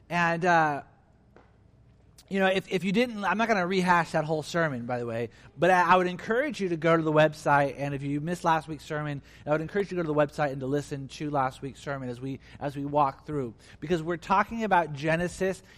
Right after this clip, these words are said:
and one of the things we're talking about Genesis is that this idea that, that beginnings matter. And Genesis, as we dive into Genesis, it is,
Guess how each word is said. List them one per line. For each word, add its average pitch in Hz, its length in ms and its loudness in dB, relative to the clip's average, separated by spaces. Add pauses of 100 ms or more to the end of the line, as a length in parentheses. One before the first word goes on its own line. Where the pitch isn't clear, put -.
(120)
and 165 180 -2
one 196 160 0
of 247 60 -2
the 226 60 -6
things 196 180 -4
we're 185 60 -4
talking 180 340 0
about 156 240 2
Genesis 160 520 -2 (240)
is 160 220 -4
that 160 260 2
this 160 200 -8
idea 175 420 -2
that, 160 220 0
that 156 160 -6
beginnings 170 440 -4
matter. 160 520 -2 (1400)
And 165 500 0 (640)
Genesis, 226 500 2
as 180 260 2
we 202 140 -4
dive 190 320 4
into 214 220 -2
Genesis, 170 760 -4
it 170 220 -4
is, 170 380 -4